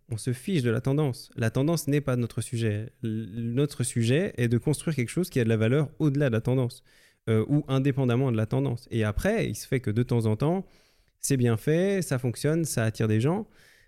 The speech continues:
euh, mais c'est pas en tout cas ce qui doit, à mon sens, diriger ma, ma pratique photographique. Et je pense que ça devient de moins en moins possible, hein. Donc, euh, on, je, je, je suis pas en train de m'ériger comme, euh, celui qui est capable de le faire malgré ce que tout le monde fait.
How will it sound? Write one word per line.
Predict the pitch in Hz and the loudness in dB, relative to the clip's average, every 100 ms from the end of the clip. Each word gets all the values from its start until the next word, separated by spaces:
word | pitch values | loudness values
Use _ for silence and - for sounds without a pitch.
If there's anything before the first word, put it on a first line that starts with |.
| - | -4
euh, | 113 110 107 107 | 0 2 2 0
mais | 107 117 147 | 0 2 4
c'est | 143 - 127 | 2 0 -2
pas | 123 165 180 | -2 -2 0
en | 131 | 0
tout | 127 | 0
cas | 160 | 0
ce | 170 | -2
qui | - 117 | -4 -2
doit, | 113 131 143 | 0 2 2
à | 113 | 2
mon | 127 | 2
sens, | 123 139 165 160 135 | 0 0 0 -2 -6
diriger | 117 113 110 127 120 | -4 0 2 2 2
ma, | 113 127 131 120 | 2 0 2 2
ma | 110 123 | 2 0
pratique | 123 117 - 123 | 0 -2 -4 -8
photographique. | - 117 123 123 151 - _ _ _ _ | -4 0 0 -2 -8 -10 _ _ _ _
Et | 127 139 123 | 2 4 4
je | 110 | 2
pense | 120 131 | 0 -8
que | 110 | -8
ça | - | -8
devient | 104 101 113 104 | -4 -2 -2 0
de | |
moins | 104 110 107 | 0 0 0
en | |
moins | 104 104 | 0 0
possible, | 101 110 - 135 107 | -2 -6 -2 0 2
hein. | 127 135 107 | 2 2 2
Donc, | 110 110 | 0 0
euh, | 107 - | 0 0
on, | 107 110 | -2 -2
je, | 107 113 | -4 -4
je, | 107 110 | -4 -4
je | 107 107 | -2 -4
suis | 123 | -2
pas | 143 | -2
en | 131 | 0
train | - 120 | 0 0
de | |
m'ériger | 117 120 117 127 143 127 | 2 2 2 2 0 0
comme, | 127 131 | -2 -2
euh, | 117 107 107 _ _ _ - | -2 -2 -6 _ _ _ -2
celui | 139 139 | 0 2
qui | 123 | 2
est | |
capable | 113 117 110 | 0 -2 0
de | |
le | 107 | 0
faire | - 127 113 | 2 0 2
malgré | 107 110 110 117 110 | 2 2 2 0 -2
ce | - | -6
que | 110 | -8
tout | 107 - | -8 -4
le | 107 | -2
monde | 104 | -2
fait. | - 233 | -2 -4